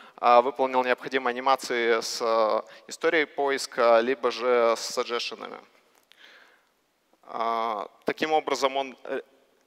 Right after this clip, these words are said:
взаимодействует с search контроллером. И search контроллер — это тоже обычный A V контроллер, который,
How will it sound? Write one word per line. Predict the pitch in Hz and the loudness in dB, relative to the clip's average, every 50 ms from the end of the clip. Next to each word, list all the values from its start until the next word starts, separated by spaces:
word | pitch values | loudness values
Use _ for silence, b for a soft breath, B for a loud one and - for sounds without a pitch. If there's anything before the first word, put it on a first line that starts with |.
| _ _ | _ _
взаимодействует | 127 120 139 143 135 143 139 147 151 143 - - 135 135 123 - | -10 -6 -6 -4 -4 -4 -4 -4 -6 -6 -6 -6 -8 -8 -6 -8
с | - - 156 | -8 -10 -10
search | 139 - | -10 -6
контроллером. | - 139 135 - 160 180 196 190 175 156 156 139 135 | -6 -6 -6 -4 -4 -2 0 2 4 4 4 2 0
И | |
search | 135 - 160 151 - | -4 -6 -6 -6 -4
контроллер — | - - 156 - 170 170 170 156 151 | -4 -4 -2 0 0 2 4 4 2
это | 143 139 131 | 2 0 -2
тоже | - 151 139 - | -6 -6 -6 -6
обычный | 131 127 139 - - 147 135 131 | -6 -6 -6 -8 -8 -6 -4 -4
A | 131 120 | -4 -4
V | 123 131 | -6 -8
контроллер, | - - 123 120 147 151 147 143 135 - | -10 -10 -10 -6 -2 0 0 0 0 0
который, | - 123 - 127 123 123 123 120 120 113 | -4 -4 -2 -2 0 2 2 0 0 -2